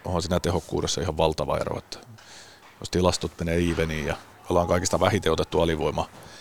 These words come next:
kertoja koko liigassa, niin ehkä sekin on meidän heikkous. Siis, <laughs> siis sillä, että me ei päästä niin paljon A V:lle.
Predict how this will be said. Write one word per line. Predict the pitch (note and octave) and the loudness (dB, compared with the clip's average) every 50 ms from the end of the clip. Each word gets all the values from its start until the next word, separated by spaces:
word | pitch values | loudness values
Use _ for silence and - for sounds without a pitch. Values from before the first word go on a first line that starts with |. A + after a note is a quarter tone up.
| - - - - - - - - - - - - _ _ - | -20 -20 -20 -20 -20 -20 -20 -20 -20 -20 -20 -20 _ _ 4
kertoja | G#2 G2 F2+ F2 - - D#2+ D#2 D#2+ | 4 6 6 4 2 0 0 0 2
koko | - E2+ D#2+ - E2 F2 | 0 0 2 2 2 4
liigassa, | F#2 F#2+ F2+ D#2+ F#2 F2+ - - - | 4 4 4 2 2 0 0 0 0
niin | - G2+ | 2 0
ehkä | A#2 - - C3+ | 2 4 4 4
sekin | D3 D3 B2 E2+ F2 | 4 6 6 6 6
on | E2+ E2+ | 6 4
meidän | F2 E2 E2+ | 2 2 2
heikkous. | F#2 E2+ E2 - - - - - - - - - | 2 0 -2 -4 -6 -8 -6 -6 -6 -8 -10 -6
Siis, | - - A2 - - - - - - - - | 2 4 4 4 4 2 2 2 0 -2 -2
<laughs> | - - - - - | -2 -4 -6 -2 4
siis | - C3 B2+ - | 6 6 8 8
sillä, | - C#3 C3+ C3 | 8 8 10 10
että | B2 B2 | 8 8
me | B2+ C#3 | 8 8
ei | C#3 B2+ | 8 8
päästä | - C#3+ C3+ B2+ - C#3 | 8 8 6 8 8 6
niin | C#3 C#3+ C3 B2+ | 6 6 6 6
paljon | C3+ B2 B2 B2 B2+ C3+ C3 A2+ | 8 10 10 10 12 12 10 10
A | A2 | 10
V:lle. | A#2+ A2 G#2+ A2+ A2+ | 8 8 10 8 8